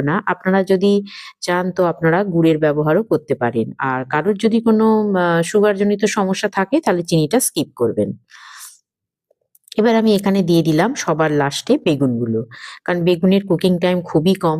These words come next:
এমনি চট করে বেগুন গলে যায়। বেগুনগুলো দিয়েও আমি একটু বেশ ভালো করে সমস্ত কিছুর সাথে মিশিয়ে দিচ্ছি। দিয়ে আমি এটাকে আবার কিছুক্ষণের জন্য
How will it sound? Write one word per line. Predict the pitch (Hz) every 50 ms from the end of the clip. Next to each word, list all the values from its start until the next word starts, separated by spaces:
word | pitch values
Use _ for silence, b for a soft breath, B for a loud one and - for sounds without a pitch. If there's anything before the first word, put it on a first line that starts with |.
| 180 -
এমনি | 180 170 151 151 160 165 180 185 -
চট | - 170 165 - -
করে | - 165 165
বেগুন | 156 156 143 143 156 151 147
গলে | 143 143 135 139 135
যায়। | 139 139 151 180 B B B B B B B B -
বেগুনগুলো | 175 190 185 214 214 220 220 226 226 233 220
দিয়েও | 180 190 190 202 226 226
আমি | 185 175 175
একটু | 170 170 - 185 170
বেশ | 180 180 170 -
ভালো | - - 156 151 156 170
করে | 165 - 165 151 160 202 269 b b b b b b b _
সমস্ত | - - 165 156 165 170 170 - - 165
কিছুর | 170 165 156 - 170 160 -
সাথে | - 165 147 - - - 170 240 - B B B B B - -
মিশিয়ে | 156 160 151 - - 170 160 147
দিচ্ছি। | 139 139 139 131 - - - - 220 330 - B B B B B B B B B B _ _ _ _ -
দিয়ে | 147 165 170 175 196 247 339 403 -
আমি | - 156 160 165 190 - 180
এটাকে | 165 160 160 143 - - 202 247 - -
আবার | 160 147 156 175 226 302 -
কিছুক্ষণের | - 165 - - - - - 147 147 139 143
জন্য | - 139 139